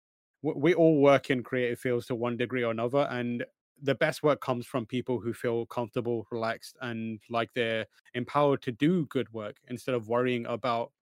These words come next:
X, Y, Z, their own health. Um, it, it is wild that this continues to happen, and it might be, like, speaking out of turn, but at a certain point in a world where crunch is avoidable,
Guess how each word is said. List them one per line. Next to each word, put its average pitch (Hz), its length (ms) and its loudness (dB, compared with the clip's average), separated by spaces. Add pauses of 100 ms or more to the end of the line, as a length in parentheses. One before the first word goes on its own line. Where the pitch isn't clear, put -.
(120)
X, 123 220 -4
Y, 117 180 0
Z, 131 160 -2
their 120 160 0
own 117 140 -4
health. 127 420 -2 (460)
Um, 113 480 -6
it, 135 180 -8
it 135 140 -4
is 135 200 0
wild 123 540 2
that 113 220 0 (200)
this 120 360 -8 (100)
continues 123 360 -8
to 120 60 -8
happen, 160 320 -4 (300)
and 143 100 2
it 156 40 2
might 180 180 4
be, 156 140 6
like, 147 160 6
speaking 143 380 0
out 127 120 0
of 123 60 -6
turn, 143 320 0
but 127 200 2
at 143 160 -2
a 151 60 -4
certain 160 300 2
point 131 400 0 (360)
in 139 120 0
a 135 40 2
world 131 300 6
where 127 160 4
crunch 135 540 -2
is 127 180 -4
avoidable, 135 800 0